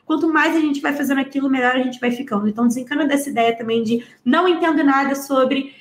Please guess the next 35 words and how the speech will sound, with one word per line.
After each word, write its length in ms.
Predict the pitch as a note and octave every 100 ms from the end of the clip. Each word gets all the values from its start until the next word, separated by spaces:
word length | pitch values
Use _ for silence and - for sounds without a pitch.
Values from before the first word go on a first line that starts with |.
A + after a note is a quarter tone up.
| -
é, 100 | -
produção 380 | B3 C4+ C#4 C#4
de 100 | C4+
conteúdo." 600 | - C#4 C#4 A3+ G#3 F#3+ -
Você 220 | C#4 D#4+
vai 140 | C#4+
entender. 500 | C#4+ D#4 D4+ G3 F3+ -
Uma 160 | A3+ A3+
vez 140 | B3+
que 120 | C#4+
você 120 | C#4+
se 100 | C#4+
comprometer 720 | C#4+ C#4 - C4 B3 C4+ D#4+ E4+
a 60 |
fazer 280 | - B3+ A#3
aquilo, 500 | A#3+ - G#3 G#3+ A3 - - -
você 200 | A3+ C4+
vai 200 | A#3 B3+
entender 460 | C#4+ C#4 G#3+ G3+ G#3+
e 40 | A#3+
você 220 | C4 C#4
vai, 320 | C4+ C#4 - _ _
de 80 | C#4
pouquinho 320 | C#4 C#4 D#4+
em 20 |
pouquinho, 320 | D#4+ - C#4 C#4+
ficando 340 | C#4+ C#4+ C4+
melhor 280 | C4+ A#3+ A#3
naquilo. 440 | C#4+ - F3+ F3+ - _ _
Terceiro 460 | E4 E4 F#4+ G4+ G4+
ponto 260 | D#4 C#4+
que 80 | D4
você 220 | C#4 -
precisa, 760 | A#3+ C#4 C#4 A#3+ F#3+ F#3 - - - - - - - - - - - - -
aprender 1040 | D#4 - F#4+ F4+ B3 A#3 B3+ - - -